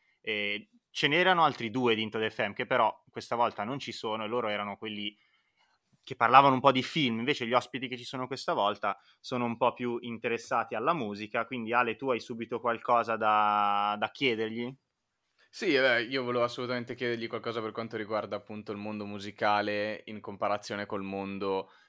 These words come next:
Speaker 2: eh, sportivo, nel nostro caso nel mondo calcistico, perché sono due mondi ovviamente che vanno sempre in-,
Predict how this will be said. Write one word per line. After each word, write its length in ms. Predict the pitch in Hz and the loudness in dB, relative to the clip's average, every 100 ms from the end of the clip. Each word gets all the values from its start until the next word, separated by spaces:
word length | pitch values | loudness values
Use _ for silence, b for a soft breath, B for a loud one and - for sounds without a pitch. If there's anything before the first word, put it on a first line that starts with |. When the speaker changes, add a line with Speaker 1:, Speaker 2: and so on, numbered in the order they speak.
| b - | b -6
Speaker 2:
eh, 640 | 101 95 95 92 90 92 | -4 -2 -4 -4 -6 -10
sportivo, 640 | 92 - 104 - 107 101 | -12 -8 -8 -6 -8 -6
nel 140 | 98 95 | -6 -6
nostro 260 | 95 - | -10 -10
caso 220 | 101 95 95 | -8 -8 -8
nel 80 | |
mondo 220 | 90 90 92 | -10 -12 -10
calcistico, 800 | 90 - - 90 - - 92 b b _ | -10 -8 -12 -12 -14 -12 -12 b b _
perché 800 | - 120 120 107 101 101 101 - | -6 -4 -2 0 2 2 0 -4
sono 260 | - 123 120 | -8 -8 -4
due 160 | 127 | -4
mondi 260 | 120 123 110 | -2 -4 -4
ovviamente 380 | 101 104 104 101 | -6 -6 -8 -6
che 60 | |
vanno 200 | 101 101 | -6 -6
sempre 320 | - 107 - | -10 -12 -10
in-, 120 | 101 | -12